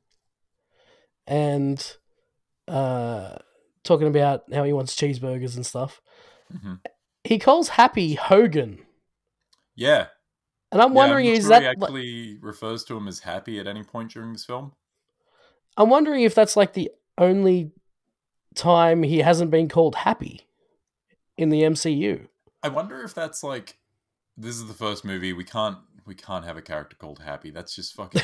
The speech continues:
Speaker 2: weird.
Speaker 1: <laughs>
Speaker 2: People will not believe that for a second.
Speaker 1: <laughs> Maybe.
Speaker 2: Although, I mean, it's not the M C U, but it is a Marvel film, and I'm pretty sure it was before Iron Man. Was Daredevil before Iron Man?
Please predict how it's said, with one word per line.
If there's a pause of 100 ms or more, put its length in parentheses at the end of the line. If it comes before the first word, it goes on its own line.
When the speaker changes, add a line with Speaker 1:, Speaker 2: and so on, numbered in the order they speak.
(200)
Speaker 2:
weird. (220)
Speaker 1:
<laughs>
Speaker 2:
People
will
not
believe
that
for
a
second. (760)
Speaker 1:
<laughs>
Maybe. (640)
Speaker 2:
Although, (640)
I
mean, (760)
it's
not
the
M
C
U,
but
it
is
a
Marvel
film,
and
I'm
pretty
sure
it
was
before (500)
Iron
Man. (180)
Was
Daredevil
before
Iron
Man?